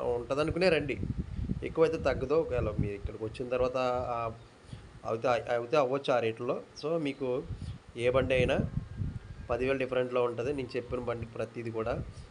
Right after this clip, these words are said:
So, ఫ్రెండ్స్, మన ద్వారా వెళ్తే కనుక నేను కూడా ఫోన్లో కలుపుతాను, లా-, మాట్లాడిస్తాను. So, మీకు కావాలంటే చెక్ చేసుకుని తీసుకోవచ్చు. So, మనకైతే ఎంసీ అయితే ఇవ్వాల్సి ఉంటుంది. So, అది మీకు అందరికీ తెలిసిందే కదా. ఆ, అది గురించి చెప్తున్నాను.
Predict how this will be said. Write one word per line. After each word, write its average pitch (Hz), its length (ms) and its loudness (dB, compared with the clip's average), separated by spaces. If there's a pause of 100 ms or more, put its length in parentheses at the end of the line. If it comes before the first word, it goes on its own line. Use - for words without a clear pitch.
(200)
So, - 140 -6
ఫ్రెండ్స్, 139 320 2
మన 123 180 0
ద్వారా 123 220 6
వెళ్తే 127 260 0
కనుక 123 180 0 (120)
నేను 113 180 -2 (800)
కూడా 135 180 2 (460)
ఫోన్లో 120 340 0 (100)
కలుపుతాను, 117 480 0
లా-, 110 260 0 (140)
మాట్లాడిస్తాను. 110 680 -4 (240)
So, - 60 -10 (100)
మీకు 110 220 -6
కావాలంటే 110 380 -2 (140)
చెక్ 107 180 -8
చేసుకుని 107 300 -2
తీసుకోవచ్చు. 107 520 -8 (640)
So, 135 180 2
మనకైతే 123 340 2 (100)
ఎంసీ 120 260 -4
అయితే 123 180 -2
ఇవ్వాల్సి 120 300 0
ఉంటుంది. 113 300 -4 (360)
So, - 140 -6
అది 110 160 -4
మీకు 110 160 -4
అందరికీ 110 320 -4
తెలిసిందే 113 420 -4
కదా. 120 140 -2 (960)
ఆ, - 20 0 (180)
అది 110 180 -2
గురించి 120 240 -2
చెప్తున్నాను. 117 400 -2